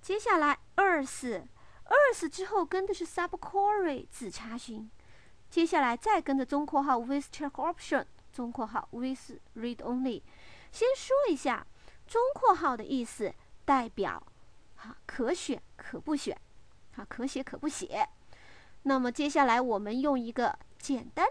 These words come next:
的示例，哈，来演示创建视图。这些中括号的数据通通不要，哈，只要非中括号的。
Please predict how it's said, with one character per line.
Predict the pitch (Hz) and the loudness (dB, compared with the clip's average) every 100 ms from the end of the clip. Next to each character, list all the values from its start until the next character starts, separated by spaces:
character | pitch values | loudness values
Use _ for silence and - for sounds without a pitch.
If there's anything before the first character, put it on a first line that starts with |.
| - | 2
的 | 349 | -2
示 | - 285 | 0 -4
例， | 240 254 - | -4 -6 -8
哈， | - 240 - | -14 -14 -14
来 | 214 214 240 | -14 -14 -12
演 | 262 247 240 | -6 -6 -6
示 | - - - | -12 -10 -12
创 | - - 302 226 | -12 -6 -4 -4
建 | - 247 | -6 -6
视 | 220 - | -6 -10
图。 | 226 - 208 - - - | -10 -10 -12 -14 -16 -10
这 | - | -4
些 | 294 | -2
中 | 294 359 | 0 0
括 | 381 | 0
号 | 359 | 0
的 | 285 | 0
数 | 277 302 | -2 -6
据 | 277 | -6
通 | - 415 | -4 -2
通 | 440 427 | 0 -2
不 | - | -2
要， | 226 254 - - - - - - - | -2 -2 -4 -16 -20 -20 -20 -20 -18
哈， | 214 | -16
只 | - - | -14 -12
要 | 214 226 | -8 -8
非 | - 302 | -4 -4
中 | 302 311 | -2 -4
括 | 302 | -2
号 | 294 302 269 | -2 0 0
的。 | 240 233 | 2 0